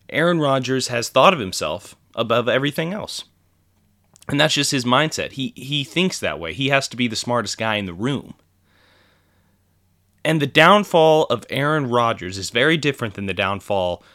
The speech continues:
that we're seeing of Brady. Now, again, I'm not gonna bet against Brady because Brady has come back and shown that he can play winning football even when his team is down and not doing well. He can.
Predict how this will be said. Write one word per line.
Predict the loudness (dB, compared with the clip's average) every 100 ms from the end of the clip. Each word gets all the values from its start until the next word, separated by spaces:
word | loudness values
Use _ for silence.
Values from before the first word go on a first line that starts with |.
| _ _ _
that | -4 -4
we're | -4
seeing | -6 -4 -4 -6
of | -8 -6
Brady. | 0 0 0 -6 -6
Now, | 0 2
again, | 4 2
I'm | 2
not | -2 -2
gonna | -6
bet | -2 -2
against | -2 -4 -4 -2
Brady | 2 2 2 -4
because | -10 -8 -8 -8
Brady | -6 -6 -6
has | -6 -6 -6
come | -6 -4
back | -2 -2 -4
and | -8
shown | -6 -2 0 0 -4 -10 _ -20 -20 _
that | 0 0
he | -2 -4
can | -6
play | -4 -2
winning | -2 -4 -4 -4
football | -4 -2 0 0 -2
even | -2 0 0 -2
when | -4
his | -6 -6
team | -2 -2 -2
is | -6
down | -2 0 0 -2
and | -6
not | -6 -8
doing | -8 -8 -10
well. | -14 -12
He | -4 -4
can. | -4 -6 -6 -10